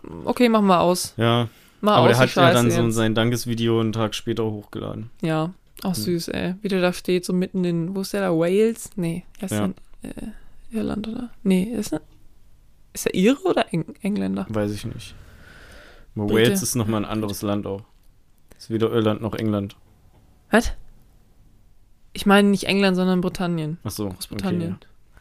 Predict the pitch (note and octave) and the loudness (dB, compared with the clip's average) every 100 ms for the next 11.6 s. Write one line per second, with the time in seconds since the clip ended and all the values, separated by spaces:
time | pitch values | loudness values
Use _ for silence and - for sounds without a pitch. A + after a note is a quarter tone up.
0 | - - - A2 A2 A2 A2 G2+ A2+ G#2+ | -20 -20 -2 2 2 2 -2 -4 -4 -4
1 | - G3 A3 G#3 G3+ D#3+ F3+ - G3 G3 | 0 4 4 6 6 6 4 2 4 4
2 | E3+ D#3 - C#3 - D3+ - C#3 C3+ C#3 | 4 0 -2 -4 2 2 2 2 4 2
3 | C#3 B2 B2 B2+ C3 - B2+ A#2+ A#2+ A#2+ | 4 2 4 4 2 0 0 2 2 0
4 | A#2+ - A2+ A#2+ B2 B2 A#2 B2 A#2+ A#2+ | -2 -4 0 0 2 0 -2 -2 -2 -2
5 | B2+ B2+ B2+ C3 C#3+ D#3 D3+ E3+ G#3 - | -2 -4 -4 -2 2 4 2 -2 -10 -2
6 | G3+ G3 G3+ F3+ F3 - _ _ F3+ F3 | 2 4 4 2 -2 -6 _ _ -2 2
7 | B2+ A#2+ - A#2 A#2+ A#2+ A#2+ B2 B2+ - | 2 0 0 0 0 0 2 2 0 0
8 | D#3 E3 E3 - C3 A#2+ A#2+ A#2+ A#2 A#2+ | 0 0 -6 0 4 6 4 2 0 0
9 | B2 A#2+ A#2+ A2+ A#2+ A#2 C3+ D#3 C#3 - | 2 2 4 4 4 2 4 4 2 0
10 | C#3+ C#3 C#3 C3 - B2 C3 C3 A#2+ A2 | -2 2 2 2 0 2 2 4 2 2
11 | A2+ G#2+ - G#2 F2 C2+ | 0 -2 -2 -2 0 0